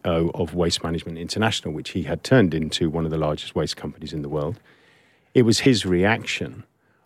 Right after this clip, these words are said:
on the day that we went up that really kind of pulled me in, because I, I remember him saying, "It's like magic, um, because you're taking this complex waste, putting it into, um,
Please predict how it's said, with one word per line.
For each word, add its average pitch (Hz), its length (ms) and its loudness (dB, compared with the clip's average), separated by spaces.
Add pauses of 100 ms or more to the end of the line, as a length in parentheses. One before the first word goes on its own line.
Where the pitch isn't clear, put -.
(160)
on 95 180 6
the 87 100 4
day 87 220 4
that 85 180 -4
we 95 140 0
went 82 340 -2
up 104 300 2
that 85 80 -2
really 82 400 2
kind 80 260 -4
of 76 180 -6
pulled 82 340 2
me 82 300 0
in, 76 280 -6 (300)
because 87 300 2
I, 82 200 2 (240)
I 101 60 4
remember 92 360 6
him 87 200 2
saying, 95 480 4
"It's - 160 0
like 80 200 -2
magic, - 560 -2 (240)
um, 78 280 -2
because - 260 -2
you're 175 120 2
taking - 440 0
this - 240 0 (640)
complex 95 500 2
waste, 85 480 4 (400)
putting 101 220 6
it 95 120 6
into, 87 440 4
um, 82 260 2